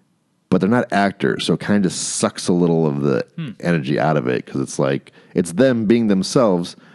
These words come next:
Speaker 1: talking to a, it just, there's certain act-, there's certain singers who are pretty darn good actors,
Speaker 2: Mm-hmm.
Speaker 1: and there's certain singers who are just singers, and I'm surprised they went with that group.
Speaker 2: Yeah.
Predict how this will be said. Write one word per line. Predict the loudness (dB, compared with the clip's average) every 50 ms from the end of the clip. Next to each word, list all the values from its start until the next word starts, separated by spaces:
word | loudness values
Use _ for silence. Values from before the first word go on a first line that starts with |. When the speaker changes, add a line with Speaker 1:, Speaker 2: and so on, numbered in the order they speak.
| -20 _ _ _ _
Speaker 1:
talking | 0 0 2 2 2 0 0
to | 0 0 2 2 2 2
a, | 0 -4 -14 -8 -4 -4 -2 0 0
it | 0 2
just, | 0 0 0 -4 -12 _ -20 _ _ _ _ _ _ _ _ _ _ _ _ _ _ _ _ _ _ _ _ _ _ _ _ _ _ _ _ _ _ _ _ _ _ _ _ _ _ _ _ _ _ _ _ -20 _ _ _ _ _ _ _ _ _
there's | 0 2 4
certain | 4 2 2 4
act-, | 2 2 2 0 0
there's | 0 0 2
certain | 2 2 2
singers | 2 2 2 4 4 2 2
who | 2 0
are | 0
pretty | 0 _ -4 0 2 2 2 2
darn | 2 2 2 2
good | 2 0 2
actors, | 2 0 0 2 0 0 0 0 -4 -12 -14 _
Speaker 2:
Mm-hmm. | -12 -10 -10 -10 -12 -14 _ _ _
Speaker 1:
and | 0 2
there's | 2 2 2
certain | 2 2 2 2 0 0 -2 -4 -8 -18 _ _ _ _ -14
singers | -8 -2 0 0 2 2 0 -2
who | -2 -2 0 0
are | 0 -2
just | -2 -6 -4 -2 -2 -2 -2 -6 -16 _ _ _
singers, | -14 -12 -4 -2 -2 -2 -2 -6 -8 -12 -14 -16 -18 _ _ _ _ _ _ _ _ _
and | -8 -6
I'm | -6
surprised | -8 -2 0 0 0 2 0
they | 0
went | 0 0 0 0
with | -2 -4 -4 -10 -18 -14
that | -12 -4 -2 -2 -2 -2 -4 -4
group. | -4 -4 -2 -2 -4 -6 -8 -18 -20 _ _ _ _
Speaker 2:
Yeah. | _ -8 -6 -6 -6 -8 -10